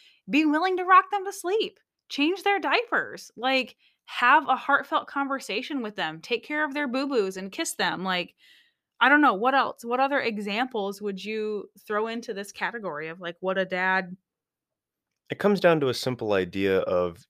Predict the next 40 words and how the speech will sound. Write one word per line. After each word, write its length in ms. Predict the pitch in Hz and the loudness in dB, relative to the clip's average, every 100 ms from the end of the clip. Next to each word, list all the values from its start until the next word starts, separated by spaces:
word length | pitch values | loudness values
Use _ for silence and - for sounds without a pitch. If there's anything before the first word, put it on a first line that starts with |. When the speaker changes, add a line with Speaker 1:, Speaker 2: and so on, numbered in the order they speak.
| _ _ - 92 - | _ _ -20 -16 -8
Speaker 2:
being 400 | 113 135 143 143 | -4 -2 -2 -4
who 200 | - 120 | -6 -6
your 180 | 101 | -6
kids 600 | 90 - 113 117 123 127 | -8 -6 -2 -2 -4 -10
and 200 | - 92 | -8 -8
who 100 | - | -6
your 180 | 101 87 | -6 -6
wife 440 | 87 87 101 101 - | -2 0 0 -2 -8
need 380 | 90 90 92 92 | -6 -4 -4 -4
you 160 | 98 | -4
to 180 | 92 87 | -6 -8
be 380 | 80 82 95 113 _ _ _ | -6 -6 -6 -10 _ _ _
in 160 | 95 87 | -4 -2
that 180 | 87 - | -2 -4
time. 440 | - - - - _ _ _ _ _ _ _ | -8 -8 -10 -14 _ _ _ _ _ _ _
Sometimes 520 | - 165 190 175 147 | 4 6 8 6 6
it 100 | 127 | 4
is 140 | 117 113 | 2 0
a 60 | |
call 320 | 110 101 92 | 0 2 2
for 180 | 90 - | 2 -4
you 160 | 95 95 | -4 -2
to 100 | 87 | -4
be 480 | 82 87 85 85 - - | -4 -2 -2 -4 -8 -6
heroic 500 | 90 87 85 85 - | -2 2 2 0 -4
and 260 | 90 85 82 | -4 -4 -4
stand 400 | - 101 90 85 | -6 -2 0 2
up 240 | 82 80 _ | 0 0 _
and 200 | 85 82 | -6 -4
get 140 | 76 | -4
in 80 | 76 | -4
a 20 | |
fist 300 | 85 - 85 - | -6 -6 -8 -6
fight 200 | 85 69 | -6 -6
with 120 | 78 | -8
a 60 | |
guy. 360 | 76 76 - - _ _ _ _ _ | -8 -6 -8 -10 _ _ _ _ _
Sometimes 960 | - - 113 110 110 107 107 107 104 - - | -10 0 2 2 2 2 2 -2 -6 -10 -4
it 220 | 98 95 | -2 -2
is 680 | - 95 95 92 90 - - | -2 -2 -2 -4 -6 -8 -10